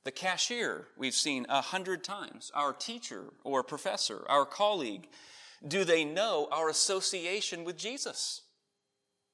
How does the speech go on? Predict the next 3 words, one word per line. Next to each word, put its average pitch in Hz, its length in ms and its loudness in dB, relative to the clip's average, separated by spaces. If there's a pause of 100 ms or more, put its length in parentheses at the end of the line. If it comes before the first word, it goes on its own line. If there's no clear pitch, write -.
(2750)
What 202 220 8
does 202 180 8
Peter's 175 460 4